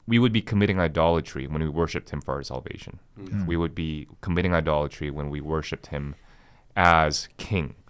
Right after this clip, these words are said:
Speaker 1: So the question that Chalcedon was trying to answer, and Nicaea was also trying to answer this by, by trying to say that he is,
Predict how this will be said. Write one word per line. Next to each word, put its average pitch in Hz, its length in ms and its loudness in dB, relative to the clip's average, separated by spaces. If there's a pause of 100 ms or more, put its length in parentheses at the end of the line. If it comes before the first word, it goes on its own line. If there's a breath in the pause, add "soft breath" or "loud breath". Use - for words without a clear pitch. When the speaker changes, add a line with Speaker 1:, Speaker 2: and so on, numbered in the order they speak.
(540 loud breath)
Speaker 1:
So - 160 0
the 87 80 0
question 117 600 4
that 87 220 0
Chalcedon 80 600 0
was 76 140 -4
trying 82 320 0
to 78 160 -8
answer, 85 640 -4 (100)
and 78 320 -4
Nicaea 85 560 0
was 73 160 -6
also 73 180 -8
trying 73 200 -6
to 71 40 -4
answer 73 220 -8
this 71 180 -8
by, 76 160 -6 (100)
by 76 100 -6
trying 82 260 -4
to 76 80 -4
say 76 180 -4
that 71 160 -6
he 78 120 -4
is, 73 180 -4